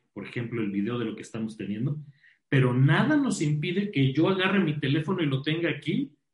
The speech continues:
¿no? Hace poquito vimos a un profesor que decía que los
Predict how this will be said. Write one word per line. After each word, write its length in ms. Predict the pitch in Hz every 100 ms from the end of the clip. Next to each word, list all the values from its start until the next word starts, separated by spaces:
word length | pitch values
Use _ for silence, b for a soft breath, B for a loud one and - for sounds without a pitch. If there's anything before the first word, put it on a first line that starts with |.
| _
¿no? 280 | 113 120 196
Hace 200 | 185 -
poquito 380 | 151 143 151 156
vimos 280 | 151 151 147
a 60 |
un 440 | 139 147 147 139 135
profesor 480 | 120 120 - 160 151
que 280 | 127 117 - 107
decía 400 | 110 - 147 151
que 80 | 127
los 380 | 113 113 -